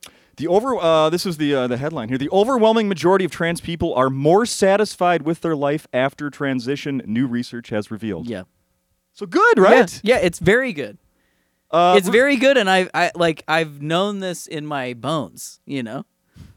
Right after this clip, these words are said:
Speaker 2: So,
Speaker 1: I love that.
Speaker 2: c-, yeah.
Speaker 1: The national, s-, uh, released just on Wednesday this week, the National Center for Transgender Equality's U S transgender, well, they complied data, uh,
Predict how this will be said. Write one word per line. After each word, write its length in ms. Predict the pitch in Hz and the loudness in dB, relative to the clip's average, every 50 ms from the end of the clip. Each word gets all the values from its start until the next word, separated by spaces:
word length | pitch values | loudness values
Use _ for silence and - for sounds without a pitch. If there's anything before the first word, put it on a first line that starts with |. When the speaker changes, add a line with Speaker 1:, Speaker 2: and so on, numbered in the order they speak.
| _ _ _ | _ _ _
Speaker 2:
So, 340 | - - 170 160 151 151 | -6 -6 -4 -4 -4 -8
Speaker 1:
I 40 | - | -12
love 140 | 92 87 82 | -14 -16 -16
that. 200 | 85 85 82 - _ _ _ 170 - | -14 -16 -16 -18 _ _ _ -10 -8
Speaker 2:
c-, 240 | 190 - - 151 - | -8 -8 -8 -14 -18
yeah. 280 | - 147 - 165 123 - - _ - - | -14 -10 -10 -8 -10 -10 -14 _ -20 -6
Speaker 1:
The 80 | - 151 | -4 0
national, 320 | 156 190 220 214 - 254 | 2 4 2 4 2 0
s-, 120 | - - - | 0 -2 -2
uh, 240 | 151 170 156 143 135 135 | 0 2 2 2 2 0
released 400 | 139 135 160 165 226 233 - - | -2 -6 -2 -2 -2 -2 -2 -2
just 220 | - 196 220 - - | 0 0 2 2 2
on 120 | 202 180 156 | 0 2 2
Wednesday 380 | 156 165 190 202 156 120 104 | 0 0 0 -2 -2 -4 -2
this 200 | 107 143 147 - - | -2 -2 -2 -2 0
week, 320 | 160 156 110 - - - | 0 0 0 -2 -8 -6
the 160 | - 117 113 | -2 -2 0
National 400 | 110 113 127 143 151 - - 185 | 0 0 0 0 -2 -2 -6 -8
Center 420 | 151 - - 156 151 147 156 151 143 | -8 -6 -4 -4 -4 -4 -6 -8 -8
for 160 | - - 101 95 | -8 -10 -12 -12
Transgender 800 | - - 131 127 135 143 135 113 - 123 123 127 120 120 117 - - - | -10 -6 -4 -4 -4 -4 -6 -4 -4 -2 -2 0 -2 -2 -4 -4 -8 -12
Equality's 880 | 110 101 - - - 127 135 147 147 143 143 135 135 131 127 123 - - - _ _ _ _ _ _ _ 107 | -16 -16 -12 -2 0 2 2 4 2 0 0 0 -2 -2 -4 -6 -10 -16 -18 _ _ _ _ _ _ _ 0
U 120 | 127 151 | 2 2
S 180 | 151 143 - _ _ | 2 2 0 _ _
transgender, 520 | - - 151 147 147 131 151 151 151 147 127 | -6 -2 -2 -2 0 0 -2 0 0 0 2
well, 300 | 151 160 151 147 151 160 | 2 2 4 4 4 2
they 200 | 151 160 160 147 | 2 2 2 0
complied 420 | - - 147 - 170 165 165 156 | 0 -4 -4 0 2 2 2 2
data, 320 | 131 160 160 165 165 160 - | 2 0 2 4 4 2 4
uh, 240 | 127 131 123 123 | 4 2 2 2